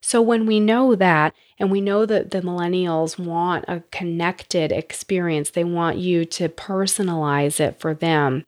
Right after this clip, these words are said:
You can really deliver a personalized experience if you're connecting all your technology together. And when a customer tweets you and asks you about, maybe you're a movie theater and the customer says,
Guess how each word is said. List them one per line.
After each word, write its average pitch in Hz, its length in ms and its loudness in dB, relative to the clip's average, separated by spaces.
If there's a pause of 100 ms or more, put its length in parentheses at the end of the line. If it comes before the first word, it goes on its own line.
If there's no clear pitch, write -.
(280)
You 254 180 2
can 190 320 -2
really 277 360 4
deliver 202 460 4
a 170 60 6
personalized 180 800 0
experience 170 680 2
if 160 160 -2
you're 220 100 0
connecting 190 540 -2
all 160 120 0
your 160 140 2
technology 165 800 0
together. 165 560 2
And 160 320 2 (260)
when 180 200 2
a 165 60 0
customer 175 640 0
tweets 185 540 -2
you 151 320 2 (260)
and 165 160 0
asks - 560 0
you 151 240 2
about, 151 560 2
maybe 180 300 0
you're 170 180 6
a 156 40 4
movie 170 340 6
theater 151 480 2
and 147 200 2
the 147 120 0
customer 165 580 -2
says, 147 480 2